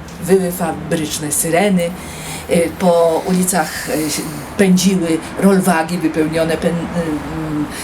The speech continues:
belami przędzy i tkanin. Do pracy spieszyły rzesze kobiet odzianych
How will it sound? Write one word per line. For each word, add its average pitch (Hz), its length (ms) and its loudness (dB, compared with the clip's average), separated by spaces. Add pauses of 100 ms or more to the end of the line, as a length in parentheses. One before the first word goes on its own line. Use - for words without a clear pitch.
(160)
belami 160 400 2
przędzy 180 560 2
i 160 120 -4
tkanin. 151 640 -4 (260)
Do 254 80 4
pracy 233 360 -2
spieszyły 165 500 -4
rzesze 160 280 -4
kobiet 165 480 -2
odzianych 175 400 0